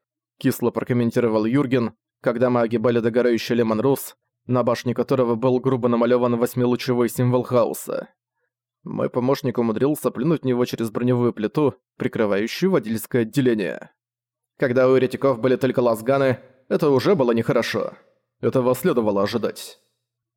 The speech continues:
произнес я буднично. Модассы, очевидно, имели за душой пару-другую танковых подразделений.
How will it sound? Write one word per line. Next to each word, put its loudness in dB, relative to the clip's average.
произнес 0
я 2
буднично. -4
Модассы, 0
очевидно, 0
имели 2
за -2
душой 0
пару-другую 2
танковых 0
подразделений. -2